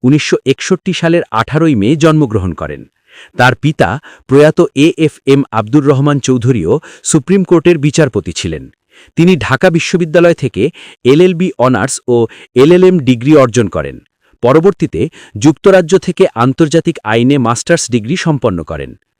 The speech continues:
উনিশশো পঁচাশি সালে তিনি জজ কোর্টে এবং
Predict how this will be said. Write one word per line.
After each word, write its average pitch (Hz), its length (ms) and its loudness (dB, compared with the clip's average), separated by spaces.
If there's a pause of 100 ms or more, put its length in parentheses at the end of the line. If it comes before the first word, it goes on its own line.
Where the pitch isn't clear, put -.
(360)
উনিশশো 175 320 2
পঁচাশি 135 420 -2
সালে 87 280 -4 (320)
তিনি 135 220 4
জজ 135 320 2
কোর্টে 123 360 0 (340)
এবং 127 200 2